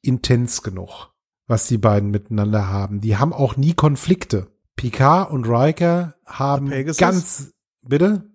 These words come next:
Speaker 2: The Pegasus?
Speaker 1: Pegasus ist die, ja, das sind, da gibt's dann so ein, zwei Leuchtturm-Dinger, aber die haben doch keinen Beef miteinander. Die sind sich
Speaker 2: Mhm.
Speaker 1: doch super einig.
Speaker 2: Mhm.
Speaker 1: Da sind doch keine emotionalen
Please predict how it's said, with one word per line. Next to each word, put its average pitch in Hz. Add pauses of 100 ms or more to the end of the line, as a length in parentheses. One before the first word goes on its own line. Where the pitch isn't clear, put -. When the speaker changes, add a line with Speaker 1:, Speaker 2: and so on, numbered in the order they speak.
(140)
Speaker 2:
The 123
Pegasus? 151
Speaker 1:
Pegasus 202
ist 175
die, 196 (180)
ja, 165
das 170
sind, 175
da 175
gibt's 156
dann 190
so 175
ein, 165
zwei 170
Leuchtturm-Dinger, 127
aber 117
die 127
haben 135
doch 143
keinen 113
Beef 190
miteinander. 98 (320)
Die 123
sind 151
sich 151
Speaker 2:
Mhm. 107
Speaker 1:
doch 143
super 139
einig. 156 (380)
Speaker 2:
Mhm. 117 (380)
Speaker 1:
Da 131
sind 135
doch 160
keine 156
emotionalen 151